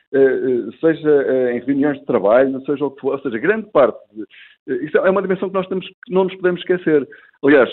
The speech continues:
eu, eu há, há uns anos, quando apresentei um trabalho da Fundação Francisco Manuel dos Santos, do Made in Creative In, aliás, acho que essa foi uma das razões que me convidaram para este lugar, penso eu,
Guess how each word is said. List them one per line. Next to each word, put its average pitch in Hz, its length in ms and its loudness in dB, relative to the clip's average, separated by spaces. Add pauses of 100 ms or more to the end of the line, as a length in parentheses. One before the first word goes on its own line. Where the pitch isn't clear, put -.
eu, 120 380 -2
eu 110 240 0
há, 98 180 0
há 98 60 -8
uns 120 200 -4
anos, 156 200 -2
quando 151 180 -6
apresentei 127 460 -4
um 110 140 -2
trabalho 113 280 -2
da - 60 -12
Fundação 117 320 -20
Francisco - 380 -18
Manuel 117 300 -4
dos - 80 -16
Santos, - 360 -8
do 139 80 -2
Made 139 220 0
in 117 140 0
Creative 107 440 -4
In, 143 80 2
aliás, 104 280 2
acho 104 120 -2
que - 80 -10
essa - 160 -10
foi 123 80 -4
uma 113 140 -2
das 107 100 2
razões 107 220 -4
que 104 80 -16
me 95 80 -16
convidaram 101 380 0
para 101 180 -2
este - 180 -8
lugar, 98 260 2
penso 98 300 -6
eu, 113 140 0